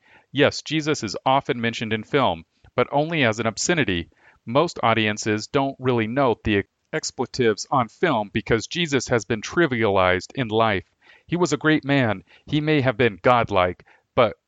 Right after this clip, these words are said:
we all have a similar spark of divinity. In a sense, we're all godlike, but to a different degree. Since no religion prevails in society, young people are susceptible to the latest attractions. There is no future.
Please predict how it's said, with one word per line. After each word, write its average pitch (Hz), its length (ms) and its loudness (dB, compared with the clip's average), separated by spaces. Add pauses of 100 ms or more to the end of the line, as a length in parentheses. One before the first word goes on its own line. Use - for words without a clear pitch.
(100)
we 143 240 -2
all 135 240 4
have 107 320 0
a 98 80 -2
similar 98 580 -4
spark - 540 -2
of 104 100 -12
divinity. 98 560 -2 (400)
In 180 140 0
a 156 40 -2
sense, 151 400 -2 (200)
we're 151 160 2
all 170 160 4
godlike, 110 760 2
but - 180 -2
to 120 140 -2
a 98 60 0
different 120 320 -4
degree. 101 480 -2 (520)
Since - 300 -4
no 185 160 2
religion 143 460 0
prevails 135 520 2
in 113 60 -8
society, 127 720 0 (200)
young 151 260 -2
people 123 440 0
are 110 140 0
susceptible 135 680 -2
to - 100 -6
the 101 100 2
latest 123 380 0
attractions. 95 720 -2 (300)
There 127 140 2
is 139 220 0
no 131 160 0
future. 110 500 -2